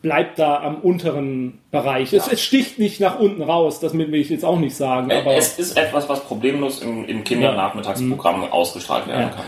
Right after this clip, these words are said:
Speaker 1: Was es aber zeigt und was das erweiterte Uni-, äh, wa-, was das neue Universum jetzt, äh,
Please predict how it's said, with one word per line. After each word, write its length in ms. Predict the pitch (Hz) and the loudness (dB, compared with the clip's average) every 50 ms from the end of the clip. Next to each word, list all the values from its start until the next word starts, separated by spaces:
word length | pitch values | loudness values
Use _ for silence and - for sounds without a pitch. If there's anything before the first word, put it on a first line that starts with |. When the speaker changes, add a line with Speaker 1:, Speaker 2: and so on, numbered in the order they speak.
| - - | -8 -2
Speaker 1:
Was 320 | 131 - 156 190 202 - | 0 0 0 0 -2 -4
es 240 | 269 269 254 - - | -4 -4 -4 -4 -2
aber 320 | 226 220 214 220 220 214 | 0 2 2 2 2 0
zeigt 540 | 220 - 190 185 196 214 233 220 - - - - | -2 -6 -4 -2 0 0 0 -2 -4 -8 -12 -6
und 320 | - 190 180 180 175 170 | -2 0 2 2 2 2
was 220 | 175 170 170 - - | 0 0 -2 -2 -2
das 160 | 190 180 175 | -2 0 0
erweiterte 500 | 185 170 170 175 180 175 175 180 170 175 | 2 2 4 4 4 4 2 2 2 2
Uni-, 260 | 170 170 170 156 - | 2 2 0 0 0
äh, 240 | - 160 160 156 143 | 2 4 4 4 4
wa-, 160 | 156 156 156 147 | 2 0 2 2
was 260 | 156 151 - - - | 0 -2 -2 -2 -2
das 240 | 156 143 139 - 156 | -2 -2 0 0 2
neue 260 | 160 165 170 175 180 | 4 4 6 4 4
Universum 640 | 175 165 165 151 143 156 151 156 156 175 170 160 | 4 2 2 2 4 4 4 4 2 -2 -2 -2
jetzt, 420 | 156 156 156 - - - - - - | -2 -2 -4 -8 -12 -14 -10 -4 -2
äh, 360 | 156 147 143 143 143 139 | 0 0 0 0 -2 -4